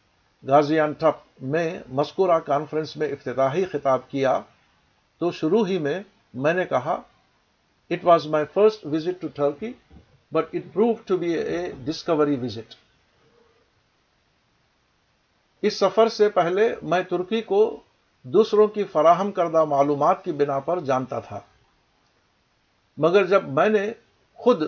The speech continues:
ترکی کا سفر کیا تو مجھے موقع ملا کہ میں ترکی کو زیادہ گہرائی کے ساتھ دیکھوں اور براہ راست طور پر اس کو جاننے کی کوشش کروں۔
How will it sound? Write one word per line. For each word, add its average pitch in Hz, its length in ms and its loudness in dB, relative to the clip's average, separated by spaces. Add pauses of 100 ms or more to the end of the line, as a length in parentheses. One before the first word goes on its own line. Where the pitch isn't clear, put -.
(120)
ترکی 202 340 -2
کا 196 140 0
سفر 170 340 -4
کیا 147 380 0 (600)
تو 160 100 -2
مجھے 156 280 -2
موقع 170 360 2
ملا 151 400 0 (220)
کہ 160 80 -4
میں 147 300 -2
ترکی 170 360 -6
کو 180 420 -8
زیادہ 147 440 2
گہرائی 131 420 0
کے 196 120 -8
ساتھ 143 280 -4
دیکھوں 135 360 -6 (920)
اور 147 300 6
براہ 165 340 6
راست 180 440 4
طور 175 180 2
پر 170 220 -4
اس 165 280 -10
کو 160 160 -2
جاننے 143 420 -4
کی 165 140 -12
کوشش 143 380 -6
کروں۔ 113 220 -4